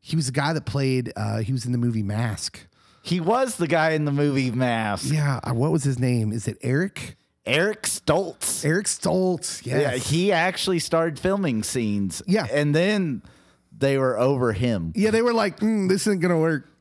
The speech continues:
Speaker 1: They made a good choice.
Speaker 2: They did.
Speaker 1: Yeah.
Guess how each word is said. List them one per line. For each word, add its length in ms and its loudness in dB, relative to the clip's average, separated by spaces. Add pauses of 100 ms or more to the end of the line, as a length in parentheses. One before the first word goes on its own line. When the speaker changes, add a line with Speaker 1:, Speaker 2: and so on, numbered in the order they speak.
(280)
Speaker 1:
They 100 2
made 180 2
a 40 0
good 180 -4
choice. 440 -8
Speaker 2:
They 180 2
did. 380 -4 (580)
Speaker 1:
Yeah. 260 -6